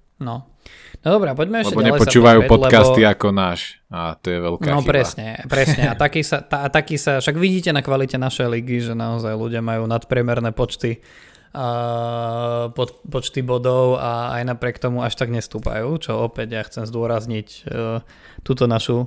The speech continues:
Speaker 1: e, túto našu kvalitu ligy. A, a kvalitu našich podcasterov zdôrazním aj tým, že som zabudol ešte na jeden game week, e, d-, double game week v dvadsiatom piatom kole. A pomerne,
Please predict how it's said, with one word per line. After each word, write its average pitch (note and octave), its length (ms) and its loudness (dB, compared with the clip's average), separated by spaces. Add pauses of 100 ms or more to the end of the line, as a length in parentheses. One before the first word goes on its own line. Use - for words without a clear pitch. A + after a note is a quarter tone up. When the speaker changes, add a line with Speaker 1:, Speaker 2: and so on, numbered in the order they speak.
(140)
Speaker 1:
e, A#2+ 200 -2
túto B2+ 240 -4
našu A#2+ 260 2
kvalitu B2 400 0
ligy. B2+ 460 -4 (320)
A, B2+ 180 -2 (800)
a C3+ 100 -6
kvalitu D#3+ 360 4
našich E3 260 0
podcasterov D#3 540 0
zdôrazním D3+ 440 2
aj C#3+ 180 4
tým, D3 180 0
že C3+ 80 0
som - 160 0
zabudol C#3+ 340 4
ešte - 160 -2
na C3 140 2
jeden C#3+ 340 6
game C3+ 240 4
week, D3 300 4
e, F3 180 8
d-, F3 220 8
double D#3+ 260 6
game C#3+ 240 4
week C#3 220 0
v C#3+ 60 -4
dvadsiatom D3+ 360 4
piatom D3+ 340 2
kole. C#3+ 360 0 (600)
A B2+ 300 0
pomerne, A3+ 800 2